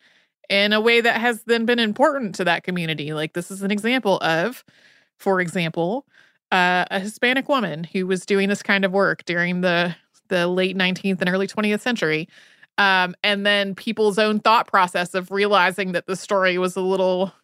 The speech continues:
more complicated than that. And, uh, a lot of the interviews that I, uh, listened to where people sort of talked themselves or talked the, the interviewer through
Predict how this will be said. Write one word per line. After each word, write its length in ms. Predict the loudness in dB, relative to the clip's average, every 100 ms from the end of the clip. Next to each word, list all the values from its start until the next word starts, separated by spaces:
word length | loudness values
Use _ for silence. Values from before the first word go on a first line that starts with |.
| -6
more 220 | -2 0
complicated 840 | 0 0 0 -2 -2 0 0 -2 -8 -10
than 260 | -4 -2 0
that. 340 | 0 0 -4 -12 -20 _ _ _ -14 -2
And, 580 | 2 4 4 4 0 -4 -6 -2
uh, 360 | 2 2 2 0
a 120 | 0
lot 500 | 0 2 4 6 6
of 260 | 2 -2 -2
the 240 | 0 0
interviews 580 | -2 -2 -2 -2 -4 -6
that 180 | -2 2
I, 420 | 4 4 2 -2
uh, 240 | -2 -4 -2
listened 320 | -4 -2 -4
to 160 | -2 -4
where 140 | -4
people 300 | -6 -6 -6
sort 240 | -2 0
of 80 | -2
talked 420 | 0 2 2 0
themselves 760 | -4 -4 -6 -2 -2 -2 -6 -10
or 300 | -6 -4 -4
talked 460 | -6 0 0 0 -2
the, 300 | -2 0 -2 -8
the 240 | -6 -4 -4
interviewer 600 | -4 -4 -2 0 0 -2
through 680 | -4 -2 2 2 2 0